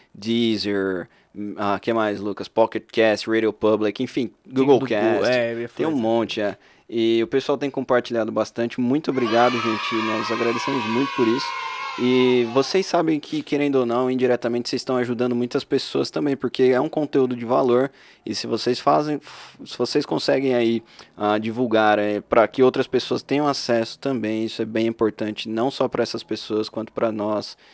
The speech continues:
Speaker 1: E pra vocês mesmo também. <laughs> Todo mundo sai ganhando com essa.
Speaker 2: Muito bem. E é importante falar da Quarta Mate de novo. Olha, é, às vezes o pessoal fica com receio, "Ah, tenho que me cadastrar, vão cobrar, né? Vai
Speaker 1: Uhum.
Speaker 2: acabar ali."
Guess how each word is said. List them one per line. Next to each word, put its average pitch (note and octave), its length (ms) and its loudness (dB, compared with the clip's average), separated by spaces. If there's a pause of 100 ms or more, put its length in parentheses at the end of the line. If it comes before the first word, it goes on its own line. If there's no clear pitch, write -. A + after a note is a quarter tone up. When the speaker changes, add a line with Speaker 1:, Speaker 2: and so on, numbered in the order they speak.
(340)
Speaker 1:
E - 60 -4
pra A3 140 2
vocês E3+ 360 0
mesmo G2+ 280 -4
também. F#2 380 -6
<laughs> - 140 -16
Todo B2+ 160 -2
mundo B2 120 -2
sai A2+ 140 -2
ganhando G#2+ 320 -4
com - 140 -12
essa. - 320 -16
Speaker 2:
Muito B2+ 340 -10
bem. E3+ 280 -4
E A2 60 -8
é C3+ 40 -2
importante C#3 920 -6
falar D3+ 400 -2
da F3+ 120 -4
Quarta E3 420 -6
Mate A#2+ 360 -12
de D#3+ 60 -16
novo. G#2 340 -8
Olha, A2 180 -2 (100)
é, A#2 260 -2
às B2 220 -2
vezes D#3 180 -4
o G3 60 -8
pessoal G3+ 320 -4
fica - 180 -8
com - 140 -8
receio, D#3 480 -6
"Ah, C#3+ 80 0
tenho D3+ 180 -4
que C#3+ 120 -12
me C#3 80 -8
cadastrar, C3+ 840 -2
vão C3+ 220 -2
cobrar, C3 720 2
né? C#3 220 0
Vai B2+ 180 0
Speaker 1:
Uhum. B2 60 0
Speaker 2:
acabar G#2+ 320 2
ali." C#3+ 280 4